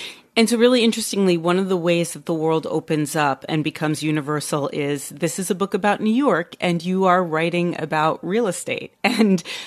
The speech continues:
that is an eternal struggle in New York, where you live, where you want to live, where you know you'll never be able to live. Can you talk a little bit about how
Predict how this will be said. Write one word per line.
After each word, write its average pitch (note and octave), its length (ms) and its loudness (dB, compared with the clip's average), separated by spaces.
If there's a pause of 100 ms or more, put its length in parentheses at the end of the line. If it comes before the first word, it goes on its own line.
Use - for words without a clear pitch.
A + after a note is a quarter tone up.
(140)
that F#3+ 200 6
is G3+ 140 2
an G3+ 100 4
eternal G#3+ 520 2
struggle F3+ 480 2
in D#3+ 180 -2
New D#3 80 0
York, C#3+ 380 -4
where F3 180 2
you A3 220 2
live, F#3+ 340 2
where E3+ 200 0
you A#3+ 220 2
want F3 280 2
to D#3+ 40 0
live, D3+ 340 -2
where E3 280 -4
you F3 160 0
know F3 240 4
you'll G3+ 220 4
never E3 240 -2
be D3+ 220 -4
able D#3 240 -4
to - 140 -10
live. C#3 360 -6 (420)
Can C#4+ 220 6
you F#4 120 6
talk E4 260 2
a C#4 40 4
little A3+ 280 4
bit F#3+ 200 2
about E3+ 300 2
how E3 460 -2